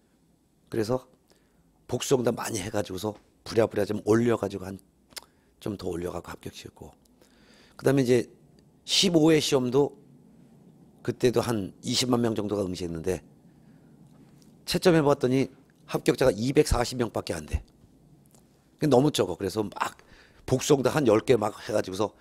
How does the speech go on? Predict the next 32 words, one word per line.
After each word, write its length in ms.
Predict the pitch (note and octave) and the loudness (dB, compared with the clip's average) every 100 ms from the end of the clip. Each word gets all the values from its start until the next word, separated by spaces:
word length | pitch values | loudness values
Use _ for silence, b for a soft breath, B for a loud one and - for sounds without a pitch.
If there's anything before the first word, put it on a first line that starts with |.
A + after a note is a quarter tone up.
| b | b
한 160 | A#2+ | -8
천 220 | - - D3+ | -6 -2 0
명 160 | C#3+ | 0
정도 340 | A2+ G2+ G#2 F#2 b b b | 0 0 0 -2 b b b
합격을 340 | - G#2 F#2 | -8 -4 -4
시킨 220 | - F#2 | -6 -10
적도 200 | E2+ - | -12 -12
있고. 220 | E2 - - _ b b b b b | -14 -16 -20 _ b b b b b
그래서 320 | - B2+ C3+ - | 0 2 0 -2
십오 600 | - - - - A2+ C3+ | 0 0 0 4 6 8
회 100 | C#3 | 6
시험 340 | - C3 A#2+ | 4 0 0
때하고 500 | - A#2 A2 G#2 B2+ | 0 2 2 0 -4
팔 200 | - D#3+ | 0 2
회 60 | D3+ | 4
시험 200 | D3 A#2+ | 4 4
때는 280 | A#2 D3 - b b b | 4 4 2 b b b
일 200 | - D3 | -2 0
차 140 | - C#3+ | 4 4
시험, 220 | D3+ B2+ | 4 2
이 80 | A2+ | 2
차 140 | B2 | 0
시험 180 | A#2 A#2 | 0 -2
합쳐서 300 | A#2 G#2 A#2 | -4 -2 0
제일 280 | - B2+ B2+ | 6 6 6
어려운 260 | A2 A#2+ G#2 | 4 4 2
과목이 300 | G2+ G2+ B2+ | -2 -4 -4
이 180 | D#3 | -4
공인중개사법령이라는 1120 | D#3 - A2+ B2+ A#2+ A2 G#2+ G#2 G2+ G2 F#2+ F#2 | -6 -2 0 2 0 -2 -2 -2 -2 -4 -4 -4
과목이 220 | F#2 G#2+ | -6 -4
제일 200 | A2+ A2 | 0 0
어려워가지고 640 | F2+ F2+ E2+ E2+ A2+ A#2+ | 0 -4 -8 -4 -2 -2